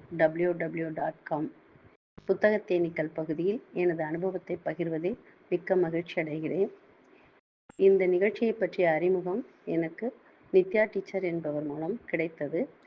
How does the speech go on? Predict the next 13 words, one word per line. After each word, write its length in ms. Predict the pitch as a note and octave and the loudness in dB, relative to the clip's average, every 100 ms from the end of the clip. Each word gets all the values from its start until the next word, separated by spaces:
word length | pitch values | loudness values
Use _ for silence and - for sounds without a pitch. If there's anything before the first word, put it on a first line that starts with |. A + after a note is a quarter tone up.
| _ - | _ 0
அவர்கள் 300 | F3+ F3+ F3+ | 2 4 4
எங்கள் 260 | E3 E3+ | 2 0
ஒன்றியத்தில் 560 | D#3+ F3 G3 A#3 G#3+ F3+ | -2 -2 0 0 -2 -6
பணியாற்றிவிட்டு 760 | D#3+ D#3+ E3+ E3+ E3 - F3+ F#3 - - _ _ | -4 -2 -2 -6 -12 -6 -2 -2 -4 -16 _ _
அருப்புக்கோட்டை 540 | E3+ F3+ G#3 G3+ F#3+ E3+ | -2 -2 -2 -4 -2 -4
சென்று 380 | - D#3 E3 | -6 -8 -6
விட்டார். 380 | D3+ - D#3+ C4+ - _ _ _ _ _ - | -6 -4 -2 -2 -6 _ _ _ _ _ -2
பின்னர் 300 | G#3+ G#3 G3 | 2 4 4
அவர்களிடம் 960 | E3+ E3+ F3 E3+ G#3 A3 F#3 D#3 D#3 - - - _ | 2 2 0 0 0 0 -2 -2 -6 -12 -20 -20 _
எனது 420 | - F#3+ G3+ G3+ F3+ | 0 2 4 2 0
மாணவர்களுடைய 1000 | F3 F#3+ B3 A3+ G3 F3+ E3+ F#3 E3+ E3 | 0 0 0 0 0 0 0 0 0 2
பள்ளி 320 | F3 F#3 G3+ | 2 2 0
செயல்பாடுகளை 880 | G3+ E3 F3 E3+ E3+ D#3+ D#3 D#3+ D3 | -2 -2 -2 0 0 0 -2 -2 -4